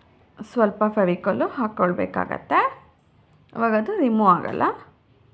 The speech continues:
ನೋಡಿ. ಹೀಗೆ ಒಂದು ಎರಡು ಮೂರು ಸತಿ ಹೀಗೆ ಗಂಟು ಹಾಕ್ಕೊಂಡು ಎಕ್ಸ್ಟ್ರಾಸು ಕಟ್ ಮಾಡ್ಕೊಂಡ್ಬಿಡೋಣ.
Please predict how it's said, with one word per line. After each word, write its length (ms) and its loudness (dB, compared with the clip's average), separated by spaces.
ನೋಡಿ. 180 -6
ಹೀಗೆ 360 -4
ಒಂದು 260 -2
ಎರಡು 180 0
ಮೂರು 180 -2
ಸತಿ 420 -4
ಹೀಗೆ 600 -4
ಗಂಟು 320 -2
ಹಾಕ್ಕೊಂಡು 440 -4
ಎಕ್ಸ್ಟ್ರಾಸು 680 -8
ಕಟ್ 280 -6
ಮಾಡ್ಕೊಂಡ್ಬಿಡೋಣ. 720 -10